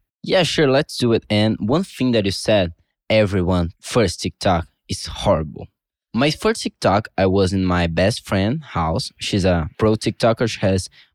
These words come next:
millions of followers. And I just spent, like, one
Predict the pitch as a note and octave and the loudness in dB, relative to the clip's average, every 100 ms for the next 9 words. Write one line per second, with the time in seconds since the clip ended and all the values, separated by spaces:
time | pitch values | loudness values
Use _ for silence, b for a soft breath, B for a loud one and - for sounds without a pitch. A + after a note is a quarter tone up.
0 | - G2+ C3 C3+ E2 D#2+ - - F2 - | -6 -2 0 0 -2 -6 -10 -10 -10 -6
1 | E2 G2 C#3+ - - _ _ - C#3 D3+ | -4 -2 -2 -6 -14 _ _ -6 -4 -2
2 | F3 F3 - - D3+ D#3 C#3+ C#3 G#2+ F2+ | -2 -4 -14 -6 -2 -2 0 0 0 -4
3 | _ _ _ _ - B2 C#3+ | _ _ _ _ -2 0 -2